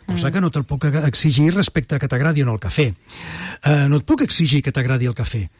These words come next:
Speaker 1: però sí que respectis el comerç just.
Speaker 2: Excepte si estem en el context de Twitter, en tal cas pots criticar tot el que vulguis.
Speaker 1: Aleshores, no cal respectar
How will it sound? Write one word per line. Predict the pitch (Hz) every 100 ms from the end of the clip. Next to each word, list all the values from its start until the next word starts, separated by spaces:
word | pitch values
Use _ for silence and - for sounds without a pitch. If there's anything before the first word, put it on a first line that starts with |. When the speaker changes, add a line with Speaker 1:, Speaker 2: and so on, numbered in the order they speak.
| - -
Speaker 1:
però | 104 90
sí | - 143 156 247 _ _ -
que | 135
respectis | 107 98 - 156 - 151 269 - - _
el | - 110
comerç | 98 90 98
just. | 247 277 110 - - - -
Speaker 2:
Excepte | 196 196 160 180 170
si | 170
estem | - 175 165
en | 170
el | 160
context | 170 165 170 165
de | 165
Twitter, | 202 196 233 240
en | 180 175
tal | 180
cas | 170 180
pots | 208 - -
criticar | 175 151 156 170
tot | 185
el | 160
que | 156
vulguis. | 143 151
Speaker 1:
Aleshores, | 143 135 170 190
no | 185
cal | 185 180
respectar | 165 165 135